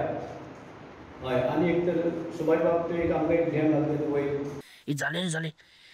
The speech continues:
Speaker 2: अ, रवीचें भाशण सोंपत येयलां, मागीर उलोवया. ओके, ओके, बाय, बाय, बाय.
Speaker 1: आतां बाब सुभाष शिरोडकर हांगसर उलयलो.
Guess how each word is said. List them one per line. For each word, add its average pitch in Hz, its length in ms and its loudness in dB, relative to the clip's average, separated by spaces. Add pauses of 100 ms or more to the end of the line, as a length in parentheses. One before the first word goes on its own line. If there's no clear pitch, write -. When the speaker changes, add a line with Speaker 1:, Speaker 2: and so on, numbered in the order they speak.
(140)
Speaker 2:
अ, 147 40 -6
रवीचें 147 520 2
भाशण 156 300 2
सोंपत 139 280 0
येयलां, 151 220 2
मागीर 170 300 6
उलोवया. 139 280 4 (260)
ओके, 165 200 4
ओके, 160 140 4
बाय, 151 220 6
बाय, 139 200 0
बाय. 139 120 -6
Speaker 1:
आतां 151 400 -2
बाब 151 200 2
सुभाष 147 320 0
शिरोडकर 147 400 0
हांगसर 135 260 0
उलयलो. 131 340 0